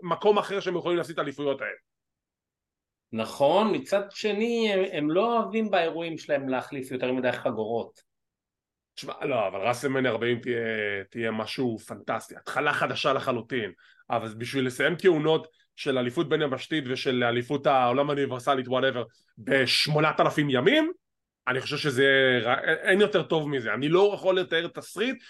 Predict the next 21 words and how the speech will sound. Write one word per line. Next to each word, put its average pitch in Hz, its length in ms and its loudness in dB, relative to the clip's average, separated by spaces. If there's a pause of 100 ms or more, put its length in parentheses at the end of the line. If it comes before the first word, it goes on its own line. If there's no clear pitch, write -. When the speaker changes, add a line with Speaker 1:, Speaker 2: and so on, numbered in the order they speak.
(220)
Speaker 1:
שגונטר 220 640 4
מפסיד 214 300 0
את 196 60 0
האליפות 180 360 4
הבין 180 160 0
יבשתית 165 320 -4
לפני 165 320 0
רסלמניה. 135 720 2 (400)
אז 131 160 0
אם 196 100 6
Speaker 2:
אוקיי. 220 200 4
Speaker 1:
כן, 254 120 4
זה 180 80 -2
כדאי 202 240 4
מאוד 208 120 4
שזה 165 180 2
יהיה 175 100 6
טוב. 147 300 0 (1200)
Speaker 2:
אוקיי, 302 380 2 (340)
יאללה, 202 260 2 (480)
קניתי. 156 480 -4